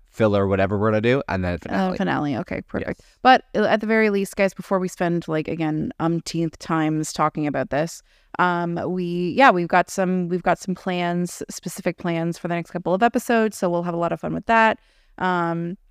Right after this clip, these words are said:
Speaker 2: so yeah, this week felt like the right time to kind of keep it chill and relaxed and just kinda talk about what's coming up. So, um, not to mention, you know, us having a Rabbit Hole and Loki coming out on Wednesday, but next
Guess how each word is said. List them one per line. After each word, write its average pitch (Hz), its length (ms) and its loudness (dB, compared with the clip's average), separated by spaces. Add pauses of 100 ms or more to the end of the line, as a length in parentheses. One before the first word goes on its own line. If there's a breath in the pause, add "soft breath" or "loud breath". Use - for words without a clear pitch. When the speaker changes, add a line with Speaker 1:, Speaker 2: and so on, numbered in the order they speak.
(520)
Speaker 2:
so - 160 0
yeah, 302 160 8
this 233 180 0
week 240 140 0
felt 226 160 4
like 208 140 0
the 214 100 -2
right 190 220 0
time 190 360 0
to 196 220 -2
kind 196 180 -4
of 190 100 -8
keep 196 200 -6
it - 140 -2 (120)
chill 220 420 2
and 175 180 -2
relaxed 180 640 -2
and 196 100 0
just 202 180 -6
kinda 226 200 0
talk 208 200 -4
about 233 140 0
what's 202 140 -2
coming 208 260 0
up. 233 240 4
So, 180 260 -2 (460)
um, 185 400 2
not 196 180 2
to 202 80 -6
mention, 190 640 0
you - 160 -4
know, 175 220 0
us - 220 -2
having 180 220 0
a 180 40 0
Rabbit 247 280 4
Hole 240 500 0
and 185 260 -2
Loki 208 300 -2
coming 214 220 0
out 185 80 -2
on 185 100 -2
Wednesday, 220 500 2 (240 soft breath)
but 247 160 -4
next 247 560 0